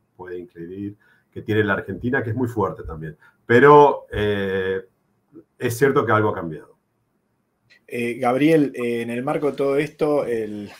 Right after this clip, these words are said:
Speaker 2: el tema relacionado con la, con la ciencia se volvió central. Veíamos ahí un,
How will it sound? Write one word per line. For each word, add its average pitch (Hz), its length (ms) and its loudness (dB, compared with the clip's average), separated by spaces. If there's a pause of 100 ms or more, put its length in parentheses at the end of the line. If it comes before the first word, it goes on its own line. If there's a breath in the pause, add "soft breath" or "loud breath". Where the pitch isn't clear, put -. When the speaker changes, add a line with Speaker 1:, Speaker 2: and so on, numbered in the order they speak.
Speaker 2:
el 117 180 -14
tema 131 220 -8
relacionado 117 580 -8
con 117 220 -6
la, 104 480 -6 (160 loud breath)
con 101 220 -12
la 101 100 -10
ciencia 131 680 -4
se - 160 -10
volvió 110 500 -4
central. 123 640 -2
Veíamos 107 520 -8
ahí 120 380 -4
un, 104 320 -10